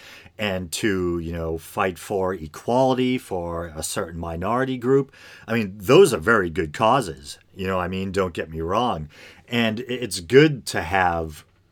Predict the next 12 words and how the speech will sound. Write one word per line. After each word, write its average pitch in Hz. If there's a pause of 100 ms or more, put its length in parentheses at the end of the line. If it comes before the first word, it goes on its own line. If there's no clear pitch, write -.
(240)
young 95
people 82
in 80
a 80
movement 80
who 85
are, 82
who 82
really 82 (200)
have 120
that 92
genuine 85